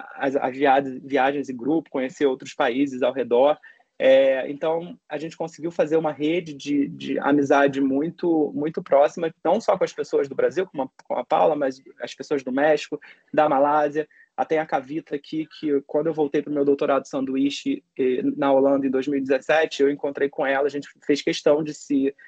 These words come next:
de se encontrar, eh, no país onde ela tava morando, pra gente trocar uma ideia,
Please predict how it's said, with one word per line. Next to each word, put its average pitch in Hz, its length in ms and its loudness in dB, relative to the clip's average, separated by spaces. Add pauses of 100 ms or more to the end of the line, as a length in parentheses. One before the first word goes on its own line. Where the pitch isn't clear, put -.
(200)
de 131 80 -6
se 139 140 -6
encontrar, 139 640 0 (420)
eh, 120 440 -2
no 135 100 2
país 135 240 2
onde 135 140 -2
ela 135 100 4
tava 131 180 -4
morando, 135 480 -2 (800)
pra 151 220 4
gente 143 560 -6
trocar 208 340 2
uma 196 140 0
ideia, 151 360 2